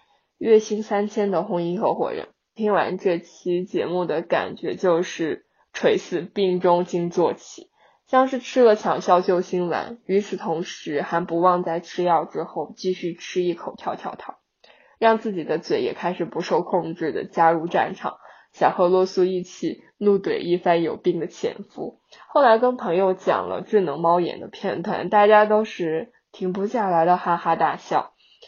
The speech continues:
然后也在想什么时候自己安一个智能猫眼。想对自由人说的话，我真的有太多话想说了。感谢和爱你们是不变的主题。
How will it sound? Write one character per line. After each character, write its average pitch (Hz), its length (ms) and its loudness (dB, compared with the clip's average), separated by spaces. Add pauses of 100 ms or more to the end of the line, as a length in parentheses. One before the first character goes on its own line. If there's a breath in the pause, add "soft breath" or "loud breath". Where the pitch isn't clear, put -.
(200 soft breath)
然 175 220 8
后 226 200 8
也 175 160 6
在 180 220 6
想 - 340 -2 (420 soft breath)
什 - 160 -6
么 165 140 -2
时 170 180 -4
候 175 420 4
自 202 220 -6
己 - 160 -8
安 165 320 -2
一 143 40 -8
个 170 140 -2
智 175 180 0
能 131 220 -6
猫 151 220 2
眼。 160 260 -4 (580)
想 202 320 -2
对 226 260 0
自 240 260 -2
由 196 200 4
人 175 200 -2
说 208 220 0
的 190 140 0
话， 190 380 0 (440 loud breath)
我 202 100 6
真 220 200 2
的 220 80 6
有 196 120 8
太 190 200 0
多 180 160 4
话 175 200 2
想 175 280 -2
说 165 260 0
了。 165 160 -4 (140)
感 170 240 2
谢 190 260 4
和 175 160 -2
爱 175 300 6
你 147 160 -4
们 135 360 -6
是 165 840 -2
不 175 140 -2
变 190 220 4
的 156 120 2
主 170 220 -4
题。 - 420 -16